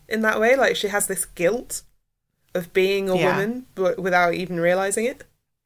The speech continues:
Speaker 2: Exactly. And then, so she has these ideas of love, which are,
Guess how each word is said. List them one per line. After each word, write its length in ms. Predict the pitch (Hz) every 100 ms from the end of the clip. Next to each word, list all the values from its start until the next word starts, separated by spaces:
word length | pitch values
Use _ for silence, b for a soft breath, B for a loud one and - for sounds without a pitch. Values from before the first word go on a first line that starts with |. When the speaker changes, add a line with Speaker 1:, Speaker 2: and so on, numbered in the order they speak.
| _ _ _ _ _ _ _ B B B B -
Speaker 2:
Exactly. 680 | 196 190 175 170 160 165 -
And 140 | 208
then, 320 | 214 208 202 - -
so 120 | 220
she 160 | 262
has 160 | 254 247
these 160 | 214 196
ideas 480 | 180 208 202 156
of 120 | 175 175
love, 380 | 165 - 185 -
which 240 | 180 -
are, 420 | 180 170 180 180